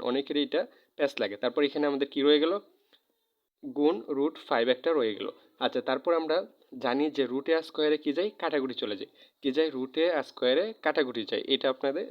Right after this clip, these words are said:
জানতে হবে। তো রুটে স্কয়ারে যদি কাটাকুটি চলে যায় তাহলে আমরা এখানে থাকবে হচ্ছে গিয়ে ফাইভ। আর এখানে আমাদের কি ছিল? একটি রুট ফাইভ ছিল, এটা আমরা গুণ অবস্থায় বসিয়ে দিলাম। তো এই যে basically আমরা এইভাবে এই কাজটা করে এখানে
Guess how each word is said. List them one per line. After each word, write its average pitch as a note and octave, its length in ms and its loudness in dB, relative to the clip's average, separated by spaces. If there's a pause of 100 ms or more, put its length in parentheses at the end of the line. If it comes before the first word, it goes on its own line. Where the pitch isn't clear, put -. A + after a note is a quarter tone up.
(100)
জানতে A#2 300 -2
হবে। A2 160 -4 (320)
তো - 100 -14
রুটে C#3 240 0
স্কয়ারে D3+ 300 2
যদি C#3+ 180 -2
কাটাকুটি D3+ 380 -2
চলে B2 180 4
যায় C3+ 200 2
তাহলে A#2 220 -2
আমরা B2 160 -4
এখানে C3+ 240 0
থাকবে A#2 220 -8
হচ্ছে C3+ 220 -6
গিয়ে G3+ 140 -4 (160)
ফাইভ। G#2 180 2 (540)
আর C3+ 120 6
এখানে D#3+ 240 2
আমাদের D3 220 2
কি D3 120 -2
ছিল? F3 100 -4 (160)
একটি - 200 -10 (140)
রুট C3 240 0
ফাইভ C3 140 4 (100)
ছিল, E3 100 -2 (100)
এটা - 160 -4
আমরা E3 140 0 (360)
গুণ C#3 200 4
অবস্থায় D#3 320 -2 (180)
বসিয়ে A#2+ 260 -4
দিলাম। G#2 160 -10 (240)
তো - 60 -4 (180)
এই C#3+ 120 4
যে B2+ 60 2 (120)
basically E3+ 500 -2
আমরা D3+ 180 -2 (280)
এইভাবে D#3+ 340 0 (160)
এই C#3 140 0
কাজটা C3 340 -6
করে C#3 200 0
এখানে C#3+ 180 -4